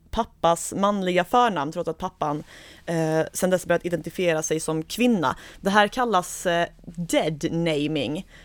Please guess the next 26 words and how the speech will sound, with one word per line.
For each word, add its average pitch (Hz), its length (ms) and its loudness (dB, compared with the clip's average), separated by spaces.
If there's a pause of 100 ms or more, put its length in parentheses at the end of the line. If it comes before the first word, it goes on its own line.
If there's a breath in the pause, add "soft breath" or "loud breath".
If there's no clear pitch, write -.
(120)
eh, 170 260 0 (200)
ett - 400 -2
begrepp 190 460 0
som 170 220 0
blev 165 380 2 (100)
stort - 500 -2
när, 160 340 0
eh, 160 360 2 (520)
kändisen 175 680 0
Bruce 180 500 0
Jenner 147 440 2 (100)
blev 165 360 2
Caitlyn 240 500 2
Jenner. 147 340 2 (600 loud breath)
Eh, 175 180 0
den 214 140 6
som 214 100 -2
då 208 60 4
använder 208 460 2
namnet 185 260 0
Bruce 196 680 -2
om 196 160 2
henne 175 540 2 (240 soft breath)
har 170 380 4
deadnameat 160 1300 0 (420)
henne 180 460 2